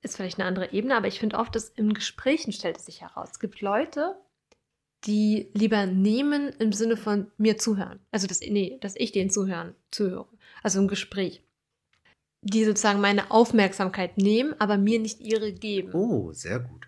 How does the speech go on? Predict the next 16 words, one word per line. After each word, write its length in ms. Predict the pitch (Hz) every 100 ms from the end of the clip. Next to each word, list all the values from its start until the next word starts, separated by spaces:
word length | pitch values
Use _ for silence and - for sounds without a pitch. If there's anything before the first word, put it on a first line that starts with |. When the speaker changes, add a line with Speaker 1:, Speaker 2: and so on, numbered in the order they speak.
| -
Speaker 1:
Ja. 80 | -
Speaker 2:
Stimmt. 540 | - 123 123 - -
Speaker 1:
Das 260 | - 285 -
merke 220 | 320 302
ich 160 | 285 - -
tatsächlich, 440 | 240 226 220 214 - -
das 160 | - -
gibt's 300 | 254 - -
schon 180 | - 214
öfters. 460 | 180 - - - _ _ _ -
Speaker 2:
Ja. 160 | 85 - _ _ _ -
Speaker 1:
Dass 160 | - 185
man 120 | 190
das 120 | 185 196
mitbekommt. 680 | 190 190 - 190 185 190
Und, 360 | 185 185 185